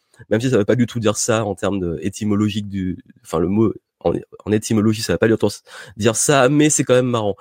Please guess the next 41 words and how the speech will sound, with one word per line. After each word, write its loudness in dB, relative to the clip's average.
Mais 2
en 4
fait, -2
euh, 2
ce -10
que -4
je -10
crois -2
qui -12
est -2
intéressant -4
à -4
comprendre, -6
c'est -10
que -6
oui, -2
euh, 2
sur -2
le, 2
le 0
plan 0
humain, -2
il -6
y 4
a 2
des 0
entrepreneurs -6
et -6
il -8
y 0
a, -2
euh, -2
certains -4
qui -6
sont -6
comme 2
des -2
gros 2
chalutiers, -4
qui, 0
euh, 0